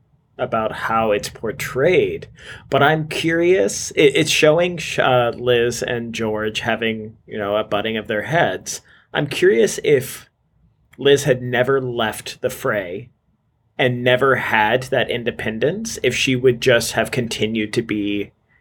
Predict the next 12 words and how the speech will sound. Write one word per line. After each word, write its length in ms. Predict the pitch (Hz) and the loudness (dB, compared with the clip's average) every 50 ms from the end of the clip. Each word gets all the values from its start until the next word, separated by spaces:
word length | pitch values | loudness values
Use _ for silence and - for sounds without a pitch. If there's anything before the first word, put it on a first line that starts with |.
| _ _ - | _ _ -10
you 120 | 98 101 | -6 -4
know, 220 | 101 101 98 101 98 | -4 -2 -2 -4 -4
a 60 | 98 | -2
sheep 460 | - - - - 117 101 101 98 - | -2 0 2 2 2 0 0 -2 -2
or 120 | 117 101 | -4 -2
whatever, 520 | 101 104 104 107 104 104 101 101 98 98 - _ _ _ _ _ _ _ _ - 123 | 0 0 0 0 0 0 -2 -4 -6 -8 -14 _ _ _ _ _ _ _ _ -12 -12
following 520 | - - - 127 120 123 127 120 120 120 117 | -6 0 2 6 6 6 6 6 2 0 0
along 560 | 113 113 123 127 131 135 127 113 107 107 107 | -2 -2 2 4 4 4 4 4 2 0 -2
with 240 | 107 104 101 - 110 | -2 -4 -4 -2 -4
what 180 | 113 101 90 | -4 -4 -2
George 300 | - 113 104 101 101 - | -2 -4 -4 -4 -4 -4
says. 600 | - - 123 123 110 101 98 98 - - - - | 0 2 4 4 4 2 -2 -4 -6 -10 -10 -12